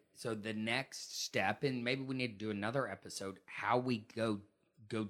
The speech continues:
down that path of how we give our power away, you know, and then how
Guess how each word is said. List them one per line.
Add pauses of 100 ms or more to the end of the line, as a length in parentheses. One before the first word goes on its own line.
down
that
path
of (260)
how
we
give
our
power
away, (640)
you
know,
and
then
how